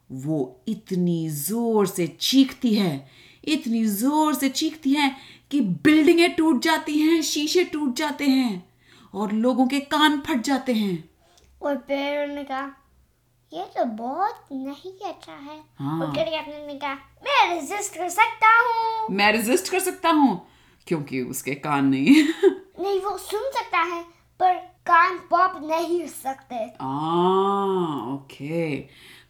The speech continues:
Speaker 1: तो रीटा मैकेनिक बोली, "इससे पहले कि हम जाके विशाल शिशु मॉन्स्टर और उसकी बहन विशाल शिशु मॉन्स्टर्स का सामना करें, हमें अपने परिवार वालों को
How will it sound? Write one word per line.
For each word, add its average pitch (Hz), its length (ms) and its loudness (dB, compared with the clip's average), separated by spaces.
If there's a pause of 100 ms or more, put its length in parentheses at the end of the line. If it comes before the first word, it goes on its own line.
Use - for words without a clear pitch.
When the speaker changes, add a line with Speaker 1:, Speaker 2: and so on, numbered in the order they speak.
Speaker 1:
तो 135 420 -2 (220)
रीटा 147 240 -4
मैकेनिक 147 360 -2
बोली, 143 300 -6 (460)
"इससे 208 220 0
पहले 180 300 2
कि 160 200 -4
हम 170 220 0
जाके 160 520 2 (220)
विशाल 180 340 0
शिशु 170 280 -6
मॉन्स्टर 139 460 -2
और 151 200 -6
उसकी 147 240 -8
बहन 131 460 -2
विशाल 151 340 -2
शिशु 151 380 -4
मॉन्स्टर्स 170 580 0
का - 180 -4
सामना 190 400 2
करें, 135 300 -4 (460)
हमें 185 280 2
अपने 156 240 -6
परिवार 156 460 -2
वालों 185 280 0
को 175 240 -2